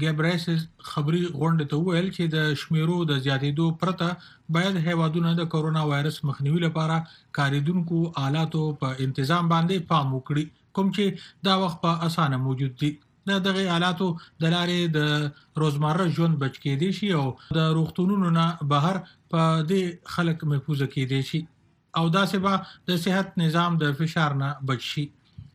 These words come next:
ټیډروس دا هم وویل، چې هغه هیوادونه چې د کرونا وایرس په مخنیوي کې پاتې لیدل کیږي، باید د هغه ملکونو نه زده کړه وکړي، چې د دې وایرس په سار کې یې پرمختیا کړې.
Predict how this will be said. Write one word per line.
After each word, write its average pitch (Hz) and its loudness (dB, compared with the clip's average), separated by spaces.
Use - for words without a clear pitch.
ټیډروس 190 2
دا 196 2
هم 196 2
وویل، 202 0
چې 180 2
هغه 170 2
هیوادونه 156 0
چې 143 0
د 143 0
کرونا 165 2
وایرس 147 0
په 139 -2
مخنیوي 143 0
کې 175 -2
پاتې 185 0
لیدل 151 2
کیږي، 202 -2
باید 180 0
د 175 2
هغه 196 0
ملکونو 185 0
نه 180 0
زده 175 0
کړه 170 2
وکړي، 208 0
چې 175 2
د 175 2
دې 214 2
وایرس 170 0
په 147 0
سار 185 0
کې 185 -4
یې 185 -2
پرمختیا 160 0
کړې. 143 -2